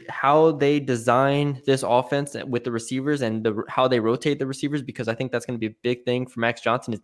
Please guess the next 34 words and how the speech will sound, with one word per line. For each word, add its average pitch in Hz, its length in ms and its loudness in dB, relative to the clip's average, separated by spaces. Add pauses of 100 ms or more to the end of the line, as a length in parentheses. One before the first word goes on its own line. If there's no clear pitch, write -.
being 131 180 0
comfortable 147 560 -2
and 117 140 -2
being 123 380 -4
quick - 420 -2
with - 140 -8
the 117 80 -14
ball 120 260 2
here 151 380 -2 (240)
if 139 180 -2
he 135 80 -4
does 120 240 2
get 104 160 -6
blitzed, 120 480 0 (460)
and 120 640 0
keeping 143 300 -2
his 143 120 -2
composure, 139 440 4
right? 117 300 2
This 131 200 0
is 139 260 0 (120)
Max 117 320 0
Johnson 131 380 2
that 113 260 2 (640)
against 123 380 -2
U 131 100 0
C 131 140 -2
L 123 160 6
A, 131 260 4 (640)
I, 117 180 2 (420)
I 117 120 0
thought 113 260 2
he 127 80 0
was 113 160 0